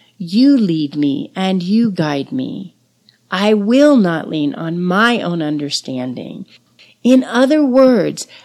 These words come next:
as Jesus said in the Garden of Gethsemane, "Nevertheless, not my will, but thine be done."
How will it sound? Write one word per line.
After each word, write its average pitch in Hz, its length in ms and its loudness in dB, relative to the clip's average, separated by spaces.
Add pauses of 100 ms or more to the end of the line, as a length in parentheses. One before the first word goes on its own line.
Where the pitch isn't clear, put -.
(280)
as 247 320 0
Jesus 196 520 0
said 151 200 0
in 151 140 -2
the 135 80 -4
Garden 131 340 -4
of - 200 -10
Gethsemane, 180 600 -2 (1080)
"Nevertheless, 185 2250 -4 (560)
not 156 340 -10
my 165 540 -2
will, 139 580 -2 (400)
but 180 340 -4
thine 143 540 -2 (680)
be 156 180 -8
done." - 280 -12